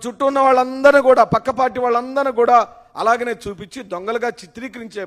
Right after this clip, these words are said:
పన్నాగం తప్పించి ఏ మాత్రం దీంట్లో నిజమే లేదని, ఇది కేవలం చంద్రబాబు నాయుడు వారు ఎల్లో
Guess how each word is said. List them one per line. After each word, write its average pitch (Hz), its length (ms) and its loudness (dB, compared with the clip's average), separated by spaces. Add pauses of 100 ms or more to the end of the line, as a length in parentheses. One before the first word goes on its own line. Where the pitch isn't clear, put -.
పన్నాగం 202 480 -4
తప్పించి 170 320 -14 (160)
ఏ - 20 -10 (260)
మాత్రం 196 320 -12 (120)
దీంట్లో 165 280 -14 (800)
నిజమే 156 420 -10
లేదని, 160 320 -10 (920)
ఇది 190 160 -16 (160)
కేవలం 233 460 2 (120)
చంద్రబాబు 226 480 -6
నాయుడు 233 280 -4 (520)
వారు 185 220 -6
ఎల్లో 247 180 0